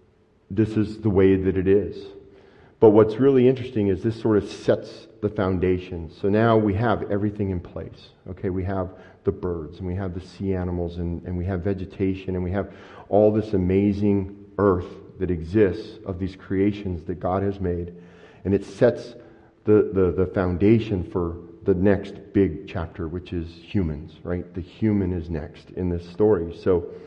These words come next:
as we move on in Genesis one twenty-six and, and twenty-seven, we see, "Then God said, 'Let us make man in our image, according to our likeness.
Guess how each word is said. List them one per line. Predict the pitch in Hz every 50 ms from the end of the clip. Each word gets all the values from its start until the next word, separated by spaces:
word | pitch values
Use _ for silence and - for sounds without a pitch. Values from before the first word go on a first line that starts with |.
| - - - - - -
as | - 95 85
we | 95 101
move | 101 98 101 101 113
on | 131 147 139 123 107
in | 101 95 95
Genesis | 107 107 104 101 104 - 98 - -
one | - 104 98 98
twenty-six | 95 - - 95 92 90 90 - - - - - -
and, | - 95 87 - - - - - -
and | - 104 98
twenty-seven, | 95 - - 98 92 87 - - 160 160 127 107 98
we | 98 95 90
see, | - - - 110 101 92 - - - - - - - - - - - - _ _ _ _ _ -
"Then | - 127 151 160
God | 139 139 123 117 113 -
said, | - - - 123 117 120 107 82 80 87 87 95 92 - - - - _ _ _ _ _ _ _ -
'Let | 101 110 127
us | 143 151 143 -
make | - 135 131 123 -
man | 101 101 104 104 104 101 90 85 82 82 82 - - -
in | 98 98 101
our | - - 95 104 110 113 117 110 95 - -
image, | 95 101 98 92 82 76 71 - - - - - - _ _ _ _ _ _ _ _ _ _ _ _ _ _ -
according | - 98 - - 117 113 113 117 117 113
to | 113 110 101 - -
our | - 87 95 104 113 117 110
likeness. | 98 92 87 82 82 - - 82 82 85 - - -